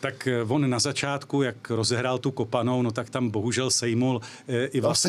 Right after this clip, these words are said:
Speaker 2: sejmul vašeho,
Speaker 1: spoluhráče.
Speaker 2: no, vašeho kapitána
Speaker 1: Ale tak
Speaker 2: sejmul.
Speaker 1: ví-, víte to, že tohle se i ve fotbale občas děje. Eh, to jsme si taky patřičně vyříkali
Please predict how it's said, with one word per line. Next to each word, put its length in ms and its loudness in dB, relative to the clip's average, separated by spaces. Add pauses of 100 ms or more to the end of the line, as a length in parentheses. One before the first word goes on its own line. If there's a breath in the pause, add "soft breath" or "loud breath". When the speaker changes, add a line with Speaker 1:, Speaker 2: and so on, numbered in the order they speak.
Speaker 2:
sejmul 160 2
vašeho, 140 2
Speaker 1:
spoluhráče. 500 0
Speaker 2:
no, 80 2
vašeho 280 2
kapitána 340 2
Speaker 1:
Ale 80 0
tak 120 2
Speaker 2:
sejmul. 500 2
Speaker 1:
ví-, 60 -6
víte 320 0
to, 200 0
že 140 0
tohle 360 0
se 240 0 (120)
i 80 2
ve 120 0
fotbale 460 0
občas 400 -4
děje. 380 -2 (320 loud breath)
Eh, 200 0
to 140 0
jsme 200 0
si 140 0
taky 220 -4
patřičně 500 -2
vyříkali 580 -2